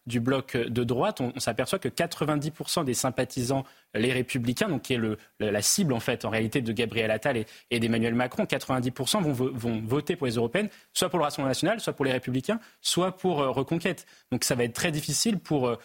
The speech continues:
la, la, la, la majorité présidentielle, en tout cas, d'aller chercher des voix là, alors que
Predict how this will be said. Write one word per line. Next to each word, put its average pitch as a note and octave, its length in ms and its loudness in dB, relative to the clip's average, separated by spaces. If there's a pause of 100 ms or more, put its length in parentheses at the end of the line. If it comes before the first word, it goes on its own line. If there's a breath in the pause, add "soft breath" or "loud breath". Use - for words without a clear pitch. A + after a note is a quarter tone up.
(160 loud breath)
la, A2+ 240 2
la, A2 240 2
la, G#2+ 100 0
la A2+ 280 0
majorité A2+ 340 0
présidentielle, A2+ 400 -2
en C#3+ 80 -2
tout A#2 140 -6
cas, G3 160 0
d'aller A2 160 0
chercher - 320 0
des B2+ 80 2
voix A2+ 180 0
là, E3+ 220 0 (180 loud breath)
alors C3 240 0
que B2+ 160 -2